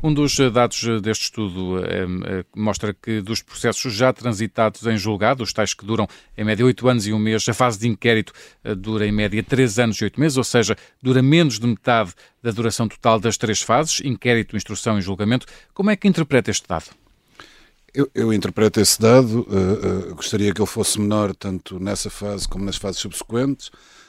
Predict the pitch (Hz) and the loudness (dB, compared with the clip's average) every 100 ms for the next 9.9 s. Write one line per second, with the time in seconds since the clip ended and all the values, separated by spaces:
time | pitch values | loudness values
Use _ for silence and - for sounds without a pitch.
0 | - 113 107 104 101 107 107 - - - | -6 -4 -2 -2 -2 -2 -2 -2 -6 -2
1 | 110 113 - 135 - - - - 95 82 | -2 -2 -8 -12 -12 -20 -16 -12 -8 -8
2 | 78 98 92 101 107 117 - 98 - 85 | -2 -4 -2 -2 -2 -4 -10 -18 -14 -14
3 | 87 - 87 104 - 104 107 120 - - | -12 -12 -4 -2 0 2 2 2 -2 -16
4 | _ _ - _ _ 107 107 98 - - | _ _ -20 _ _ -6 -6 -8 -10 -10
5 | - - - - 92 85 85 - 98 - | -10 -14 -20 -10 -6 -4 -4 -4 -2 0
6 | 113 147 110 101 95 101 104 135 143 - | 6 6 6 0 0 2 4 4 4 0
7 | 90 95 - 98 - 90 - 107 104 - | -4 -4 0 -2 0 -4 0 2 2 2
8 | 117 127 139 131 101 95 95 92 92 - | 4 4 4 0 0 -2 -4 -6 -6 -4
9 | 113 107 104 113 117 147 - 151 | -2 0 2 2 6 4 4 -4